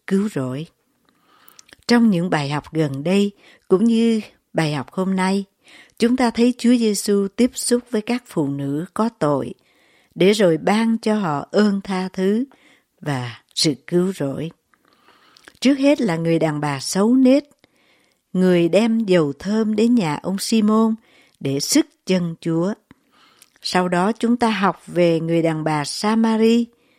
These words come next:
có năm đời chồng, và người bà đang sống chung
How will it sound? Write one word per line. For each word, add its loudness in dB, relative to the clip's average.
có 0
năm 4
đời 0
chồng, -4
và 0
người 4
bà 0
đang 0
sống 0
chung 2